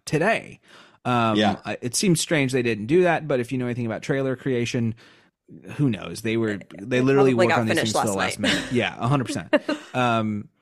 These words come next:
Speaker 1: so, uh, we've
Speaker 2: But
Speaker 1: all
Speaker 2: that
Speaker 1: had a
Speaker 2: trailer's
Speaker 1: chance
Speaker 2: fun.
Speaker 1: Yeah. So we talk, let's talk a little bit about the Guardians of the Galaxy Part Three trailer.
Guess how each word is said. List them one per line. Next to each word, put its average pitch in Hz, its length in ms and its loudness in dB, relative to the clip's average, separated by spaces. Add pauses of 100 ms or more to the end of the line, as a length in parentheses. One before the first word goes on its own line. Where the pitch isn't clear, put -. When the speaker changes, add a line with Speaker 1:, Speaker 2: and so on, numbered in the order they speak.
(420)
Speaker 1:
so, 190 540 4
uh, 165 440 2
we've 175 180 2
Speaker 2:
But 180 60 4
Speaker 1:
all 190 60 4
Speaker 2:
that 226 100 6
Speaker 1:
had 220 60 4
a - 20 4
Speaker 2:
trailer's 170 280 4
Speaker 1:
chance - 80 -6
Speaker 2:
fun. 117 380 0 (580)
Speaker 1:
Yeah. 160 400 0
So - 180 -2
we 180 100 4
talk, 202 240 0
let's 214 120 -6
talk 240 140 0
a - 20 0
little 220 100 2
bit 196 120 -2
about 185 100 0
the 170 60 -4
Guardians 156 340 0
of 143 60 -8
the 143 60 -4
Galaxy 135 280 -4
Part 131 220 0
Three 131 180 -2
trailer. 123 500 0